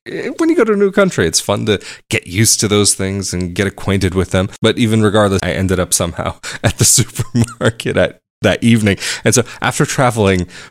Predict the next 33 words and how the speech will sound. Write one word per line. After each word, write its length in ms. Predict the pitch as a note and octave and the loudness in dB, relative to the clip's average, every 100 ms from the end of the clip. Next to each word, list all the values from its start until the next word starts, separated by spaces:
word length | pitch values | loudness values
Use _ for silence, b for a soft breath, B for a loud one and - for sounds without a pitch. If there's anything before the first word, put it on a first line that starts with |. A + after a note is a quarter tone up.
| - | 0
for 100 | A2 | 2
a 60 | |
full 220 | G2+ A2 G2 | 4 2 4
day, 240 | F#2+ F2+ | 4 4
and 100 | F#2 | 2
if 120 | F#2+ | 0
you're 100 | A2 | -2
coming 180 | A#2 A2 | 0 0
from 140 | G2+ | 2
the 100 | G2 | 2
other 120 | F#2 F2 | 2 2
side 200 | G2 F2+ | 0 0
of 60 | |
the 100 | F#2 | 2
world, 400 | A#2 B2 G2+ F#2 B B B _ | 4 4 4 2 B B B _
going 180 | A#2 A#2 | 2 2
to 100 | G#2+ | 2
the 80 | G#2+ | 2
supermarket 480 | A#2 G#2 F#2+ F2+ | 2 2 0 -2
may 320 | - F#2+ F#2 A#2 | -2 0 0 0
not 280 | B2+ - | -2 -4
be 100 | - | -4
the 100 | G#2+ | -2
first 440 | G2 - G2+ - - | -2 0 2 2 0
<laughs> 0 | |
thing 180 | - - - | -2 -2 -2
that 240 | - - | 0 2
you 80 | F3 - | -2 0
want 440 | - - - C3+ - | -4 -4 -4 -4 0
to 120 | A#2+ | -2
do 300 | G#2 A2+ G#2+ | 0 0 0
upon 380 | F#2 - G2 F2+ | 0 -2 -2 0
arrival. 640 | F2+ E2+ E2 D#2+ - - | 0 0 0 -4 -6 -8